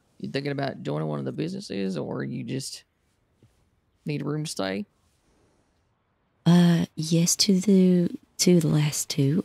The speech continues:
Speaker 2: and I would consider the first one, but I'm not quite sure yet.
Speaker 1: Okay,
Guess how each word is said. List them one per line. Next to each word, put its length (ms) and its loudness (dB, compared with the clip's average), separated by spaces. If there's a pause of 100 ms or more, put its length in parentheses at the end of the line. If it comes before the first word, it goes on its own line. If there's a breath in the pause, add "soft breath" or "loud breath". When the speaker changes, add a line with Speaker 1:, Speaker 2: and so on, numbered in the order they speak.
Speaker 2:
and 300 2
I 140 0
would 180 0
consider 680 2
the 260 -8
first 400 -2
one, 240 -4 (500 soft breath)
but 120 0
I'm 120 0
not 200 0 (220)
quite 260 -2
sure 200 -2
yet. 280 -10 (1200)
Speaker 1:
Okay, 480 -6